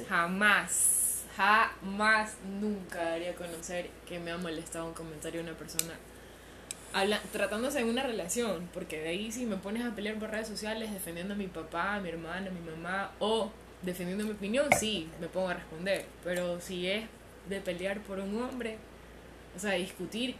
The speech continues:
Speaker 2: con otra mujer por mi pareja, negativo, cero, nulo, nunca.
Speaker 1: Entonces tú
Speaker 2: Jamás.
Speaker 1: entonces un pequeño consejo aquí haciendo paréntesis, eh, ¿darías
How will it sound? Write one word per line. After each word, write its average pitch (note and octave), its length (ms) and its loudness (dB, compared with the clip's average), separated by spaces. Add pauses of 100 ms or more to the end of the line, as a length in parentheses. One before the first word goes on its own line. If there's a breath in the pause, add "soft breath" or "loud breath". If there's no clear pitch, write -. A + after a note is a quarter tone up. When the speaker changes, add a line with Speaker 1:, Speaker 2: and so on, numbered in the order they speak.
(140)
Speaker 2:
con F#3 140 0
otra A3+ 240 2
mujer F#3+ 440 -2 (440)
por F3 140 0
mi F3+ 140 0
pareja, C4+ 560 4 (200)
negativo, E3 640 -4
cero, E3+ 320 -4 (100)
nulo, E3 360 -6
nunca. F3 260 -6 (1080 loud breath)
Speaker 1:
Entonces D3+ 280 0
tú E3 140 6
Speaker 2:
Jamás. F3+ 360 -2 (280)
Speaker 1:
entonces C3+ 420 0
un C#3+ 200 2
pequeño C#3 340 4
consejo B2 500 0
aquí A2 180 -4
haciendo A#2 260 0
paréntesis, A#2 580 -2 (600 loud breath)
eh, A2+ 420 4 (720)
¿darías C#3+ 560 4